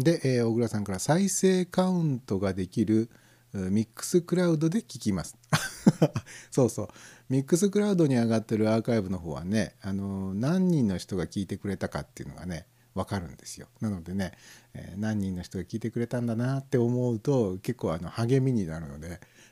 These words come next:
ミクスラーの方のアーカイブを聞いてもらうよりも、<laughs> ミックスクラウドの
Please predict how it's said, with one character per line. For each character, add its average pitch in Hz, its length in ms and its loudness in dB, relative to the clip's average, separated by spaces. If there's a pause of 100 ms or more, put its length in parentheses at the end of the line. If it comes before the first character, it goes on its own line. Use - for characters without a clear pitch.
ミ 214 120 2
ク - 80 -6
ス 190 140 0
ラ 180 140 2
ー - 20 2
の 160 140 2
方 151 180 0
の 131 220 0
ア 131 40 0
ー 127 40 -8
カ 139 140 2
イ 131 80 2
ブ 117 160 2
を 104 80 2 (420)
聞 120 120 2
い 113 40 0
て 120 100 0
も 117 100 2
ら 117 120 2
う 120 60 4
よ 117 80 4
り 104 100 2
も、 107 280 0 (420)
<laughs> - 420 -8
ミ 113 260 2
ッ - 40 -14
ク - 120 -6
ス 175 140 2
ク 170 140 2
ラ 180 120 4
ウ 160 60 4
ド 135 100 6
の - 60 2